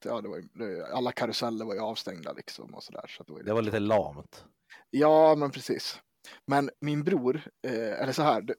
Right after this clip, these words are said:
Speaker 1: det finns ju vissa hägn-, inhägnader du kan gå in i där det är, liksom, djuren är lösa, liksom.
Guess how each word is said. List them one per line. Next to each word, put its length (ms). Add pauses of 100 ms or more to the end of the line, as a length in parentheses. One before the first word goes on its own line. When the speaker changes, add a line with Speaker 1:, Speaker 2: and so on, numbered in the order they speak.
(100)
Speaker 1:
det 80
finns 280
ju 200 (140)
vissa 600 (220)
hägn-, 440 (140)
inhägnader 560
du 80
kan 120
gå 80
in 140
i 20
där 120
det 60
är, 120
liksom, 360 (360)
djuren 320
är 80
lösa, 420 (220)
liksom. 220